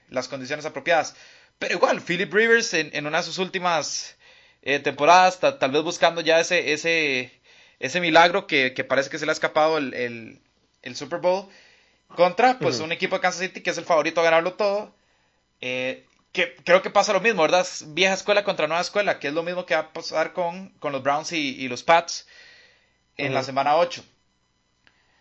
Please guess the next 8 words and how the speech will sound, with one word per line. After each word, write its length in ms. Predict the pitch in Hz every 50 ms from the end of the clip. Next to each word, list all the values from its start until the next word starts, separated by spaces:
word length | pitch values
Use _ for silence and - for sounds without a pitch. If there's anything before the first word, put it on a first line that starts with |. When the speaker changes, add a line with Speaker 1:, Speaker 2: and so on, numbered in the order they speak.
| _ _ _
Speaker 1:
Después, 300 | _ - 160 - 202 220
bueno, 420 | 240 254 214 170 143 135 - 151
un, 220 | - 165 175 180 165 -
un 280 | 165 170 175 185 185 -
juego 220 | 185 185 190 190
tradicional 520 | 190 190 175 147 160 156 170 185 190 -
que 100 | - 165
es 360 | 160 156 - - - - -